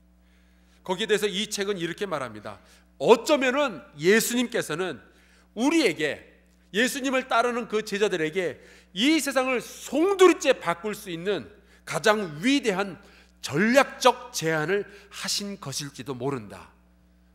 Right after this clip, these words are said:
문제는 우리가 그것을 안 따른 것이다.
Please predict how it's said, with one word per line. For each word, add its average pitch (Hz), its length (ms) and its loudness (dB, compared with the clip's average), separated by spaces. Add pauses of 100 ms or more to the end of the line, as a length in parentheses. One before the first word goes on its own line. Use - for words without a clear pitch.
(220)
문제는 123 540 -8
우리가 123 500 -14
그것을 117 400 -18 (180)
안 92 260 -18
따른 110 240 -12
것이다. - 340 -18